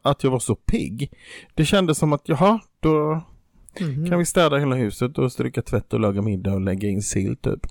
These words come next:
Speaker 1: Så kändes det. Jag var hur pigg som helst. Eh, ja, jag kände mig extremt utvilad.
Speaker 2: Inte för att jag på något sätt skulle vilja utnyttja dig, men om vi skulle tänka oss att du är hemma hos mig och så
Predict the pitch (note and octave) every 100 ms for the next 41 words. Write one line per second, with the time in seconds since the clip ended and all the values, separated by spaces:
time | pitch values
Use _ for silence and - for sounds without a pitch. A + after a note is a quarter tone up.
0 | - - D#3+ D#3 D3 G#2 F#2+ A#2 D3 D3+
1 | - G#3+ F3+ A#2+ A#2 - A#2+ - _ -
2 | - - - - - D3 C#3+ C#3 B2+ A#2
3 | G2+ - - - _ - E3+ F3 F3+ D#3
4 | C#3 C3 - - G3 D#3+ A2 G#2+ - F#3+
5 | A2 B2+ A2 - - - - - _ -
6 | - - G3 G3+ F#3 F#3+ F3+ D#3 E3 D3+
7 | D#3 D#3+ D3 - D3+ D3+ D3 D3+ D3+ G3
8 | A#3 E3+ C3 C3+ D3 D#3 D#3 D#3 D3+ -
9 | D#3+ D#3 D3+ - - - - - F3+ -
10 | D3+ - D#3 D3 C#3+ C3+ C#3 - F3 B2+
11 | C3 - C3 C3+